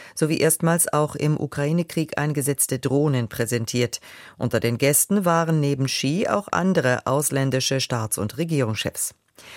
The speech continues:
Als einziger aus einem E U und nato-Land nahm der Ministerpräsident der Slowakei Fico teil.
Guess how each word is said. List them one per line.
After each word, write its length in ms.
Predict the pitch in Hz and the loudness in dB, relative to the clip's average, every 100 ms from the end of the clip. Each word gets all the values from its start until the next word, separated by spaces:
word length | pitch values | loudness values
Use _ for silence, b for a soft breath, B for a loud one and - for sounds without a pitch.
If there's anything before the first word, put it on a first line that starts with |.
| B B | B B
Als 160 | 170 | 0
einziger 520 | - 196 247 240 226 - | 2 0 0 2 2 2
aus 240 | 180 - | 2 2
einem 300 | - 160 160 - | 2 2 0 0
E 140 | 156 - | -2 0
U 160 | 165 | -2
und 320 | - 202 170 139 | 0 0 0 2
nato-Land 760 | 135 170 196 202 208 254 - | 2 2 2 2 2 0 0
nahm 280 | 185 180 170 | 2 2 4
der 120 | 165 | 2
Ministerpräsident 1160 | 151 139 143 151 - 160 147 139 135 139 - - | 2 0 0 -2 -2 -2 -2 0 0 0 -2 0
der 120 | 131 | 0
Slowakei 640 | - 131 123 - 131 135 - | 0 0 -2 0 -2 -2 -4
Fico 420 | - 147 - 92 | -4 -2 -2 -2
teil. 300 | - - | -6 -10